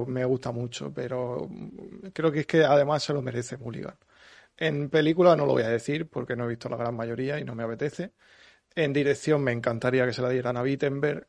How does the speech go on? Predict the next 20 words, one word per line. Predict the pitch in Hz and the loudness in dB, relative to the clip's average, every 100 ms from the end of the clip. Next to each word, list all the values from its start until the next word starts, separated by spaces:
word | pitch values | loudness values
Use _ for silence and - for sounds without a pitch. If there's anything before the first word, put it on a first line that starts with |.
| _ | _
sin | - 143 139 | -6 -2 2
haberlo | 127 131 127 | 2 2 2
visto. | 143 - 160 - | 0 -2 -4 -4
Espero | - 139 - 147 143 | -6 -2 2 2 2
que, | 135 - _ _ - | 0 -2 _ _ -10
espero | - - 165 180 | -6 4 6 6
que, | - - - _ - - | 2 -8 -10 _ -20 -12
sí | - | -8
te | 160 | -2
puedo | 170 180 | 4 4
decir | 160 | 4
una | 165 147 | 2 4
predicción | 143 135 160 | 4 2 -2
negativa, | 160 135 120 147 123 | 0 0 0 -2 -2
espero | 123 160 156 | -4 -2 -2
que | 143 | -4
Mank | 131 143 185 - - | -2 -4 -4 -8 -6
no | 143 | -2
gane | 135 123 | 0 0
nada. | 120 147 214 | -2 -2 -4